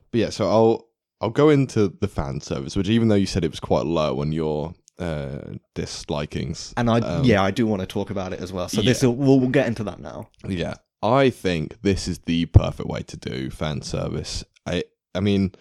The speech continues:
Speaker 1: 'cause, like, yeah, we have, we start off with that classic theme, and yeah, you, you don't need it, but then you get into the,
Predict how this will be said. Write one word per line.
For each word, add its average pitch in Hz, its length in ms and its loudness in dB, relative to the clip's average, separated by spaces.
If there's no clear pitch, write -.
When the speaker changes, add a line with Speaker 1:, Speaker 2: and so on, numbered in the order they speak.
Speaker 1:
'cause, - 380 0
like, 123 240 -8
yeah, 90 140 -4
we 104 180 -4
have, 110 280 -2
we 104 120 -2
start 107 360 2
off 92 240 0
with 87 140 -4
that - 120 -4
classic 90 380 -6
theme, 78 400 -4
and 71 300 -6
yeah, - 200 -12
you, - 240 -6
you 123 140 -4
don't 110 260 2
need 78 240 -2
it, - 240 -6
but - 220 0
then 92 560 0
you 92 120 -10
get 87 200 -2
into 80 540 -4
the, 71 380 -6